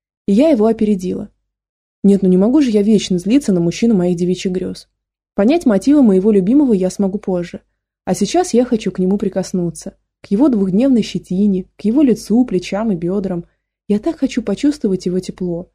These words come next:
его горячие обжигающие руки. "Стивен, обними меня", молю я в беззвучной просьбе.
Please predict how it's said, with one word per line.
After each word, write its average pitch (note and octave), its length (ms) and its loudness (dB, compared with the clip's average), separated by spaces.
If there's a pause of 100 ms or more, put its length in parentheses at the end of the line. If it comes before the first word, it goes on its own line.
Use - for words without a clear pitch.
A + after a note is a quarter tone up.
(320)
его F3+ 180 0
горячие G3+ 480 0
обжигающие F#3 600 -2
руки. F3+ 420 -8 (600)
"Стивен, F#3+ 460 0
обними A#3 480 2
меня", G3+ 340 -4 (300)
молю F3+ 260 2
я B3 180 2
в G#3 40 -2
беззвучной F3 560 -2
просьбе. E3+ 500 -8